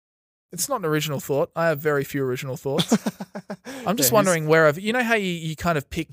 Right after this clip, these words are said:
Speaker 1: words,
Speaker 2: Hmm.
Speaker 1: phrases, things up from other people
Speaker 2: Yeah.
Speaker 1: or other things that you, I'm, wa-, I'm wondering where I've, um, picked up hectic.
Speaker 2: Hectic. Yeah, I don't know.
Speaker 1: Yeah, I don't know either.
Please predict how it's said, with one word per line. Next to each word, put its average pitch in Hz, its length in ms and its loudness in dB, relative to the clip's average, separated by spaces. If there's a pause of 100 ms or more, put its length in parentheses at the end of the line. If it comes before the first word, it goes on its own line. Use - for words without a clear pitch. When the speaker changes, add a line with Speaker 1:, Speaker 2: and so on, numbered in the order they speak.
Speaker 1:
words, 139 520 2
Speaker 2:
Hmm. 92 60 -12
Speaker 1:
phrases, 131 500 0
things 139 280 -4
up 135 140 -2
from 127 140 -8
other 120 140 -4
people 135 500 -6
Speaker 2:
Yeah. 117 180 0
Speaker 1:
or 131 80 2
other 131 180 -2
things 135 240 -6
that 156 80 -8
you, - 60 -18 (280)
I'm, 156 120 -4
wa-, 170 160 -2
I'm 160 280 -4
wondering 180 440 -4
where 147 140 -2
I've, 135 260 -2 (100)
um, 123 300 -6
picked - 200 -12
up - 140 -6
hectic. - 440 -14 (380)
Speaker 2:
Hectic. - 240 -20 (160)
Yeah, 110 140 -8
I 107 40 -6
don't 143 120 -10
know. 113 340 -10
Speaker 1:
Yeah, 180 120 -12
I 139 40 -10
don't 127 120 -10
know 117 120 -6
either. 120 280 -6